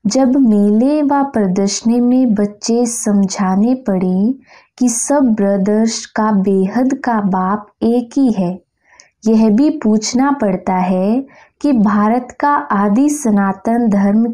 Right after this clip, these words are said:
क्या है। वे तो आदि सनातन हिंदू ही समझते हैं। इस्लामी, बौद्धिक, क्रिश्चियन आदि को मालूम है कि हमारा धर्म किसने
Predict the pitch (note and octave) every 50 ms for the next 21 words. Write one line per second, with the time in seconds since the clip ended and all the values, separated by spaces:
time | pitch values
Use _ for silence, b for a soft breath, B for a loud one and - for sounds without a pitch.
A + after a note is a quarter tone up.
0 | A3+ - C4+ C4 C4 B3 A3 G3 F#3 F#3 F#3 - _ _ _ _ _ _ _ _
1 | _ _ _ _ _ - F#3+ F#3+ A3 A3+ A#3+ A#3+ A#3 C#4+ D4 D4+ D4 D4 - G3+
2 | G#3 G#3+ G#3 G#3 C4 C#4+ C#4+ D4 - C4 B3 B3+ B3 B3 A#3+ A#3+ B3 B3+ B3 A3+
3 | G#3 G3+ F#3+ F#3+ G3 F#3+ A#3 B3 A#3+ A3+ B3 B3 A#3 - A#3 A3 G#3 G#3 G3+ G3+
4 | - - - G#3 G3+ G3 G3 G#3 G3 G3 G3+ G3+ G#3 G#3 - _ b b b b
5 | b b b b b - A3+ G#3+ - - A3+ G#3+ G#3 G#3 G#3 G#3 G#3 G#3+ A3+ B3
6 | C4 C#4 C4 G#3+ F#3+ G#3 G3 F#3+ G3 F#3+ - - A3+ A#3 B3 B3 A#3 - - F#3+
7 | G#3 G#3 G3+ - - - - A3+ A3+ A#3+ B3 C4 C4 - - G3 G3 G3 F#3+ G#3
8 | A#3 A#3 A#3 A3+ - G3+ G3 F#3+ F#3+ G3 A3 C4 D4 B B B B B B -
9 | G#3 G3+ G3+ G3+ G3+ G#3 G#3 A3+ B3 C4+ C4+ C4+ B3 A3+ A#3 A#3+ B3 A#3+ - -
10 | C#4 C4+ B3+ - G#3+ F#3+ F#3+ G3 F#3+ G3 G3 G#3 A#3 A#3+ A#3+ G3 F3+ F#3+ G3 F#3+
11 | F#3 F#3 F#3+ G3+ A3+ C4 D#4+ D#4 B B B B B _ _ - A3 G#3 - -
12 | - G#3 G#3 A3 A#3 B3+ C#4 D4